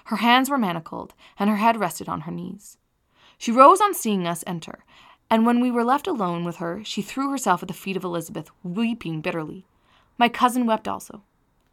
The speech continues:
"Oh, Justine," said she, "why did you rob me of my last consolation? I relied on your innocence, and although I was then very wretched, I was not so miserable as I am now."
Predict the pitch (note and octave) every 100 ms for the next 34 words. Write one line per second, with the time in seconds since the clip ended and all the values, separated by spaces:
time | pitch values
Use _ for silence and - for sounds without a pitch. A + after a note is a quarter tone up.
0 | _ - - - D4 E4 D#4+ D4+ - G3+
1 | F#3+ G3 G#3+ _ _ _ _ _ - -
2 | G3 - G3+ G#3 - _ - - _ G#3+
3 | C4 E4 D4+ B3+ C4 D#4 D4 B3 A3+ A3+
4 | A3+ A#3+ C4 - B3 B3+ A3 A#3+ - F#3+
5 | G3+ _ - - A#3 B3 C4 B3+ D4 D#4
6 | D4 C#4 B3 C4 A#3+ F#3 F3 - A#3 A#3+
7 | B3+ C#4+ C4+ B3+ G#3 B3+ B3 A#3+ C#4+ C#4+
8 | C4 - E3+ - - - A3+ A#3 G#3 A#3
9 | C4+ - C4+ A3+ A#3 A3+ F3 E3+ F3 G3
10 | G3 G3 G3 G3 G#3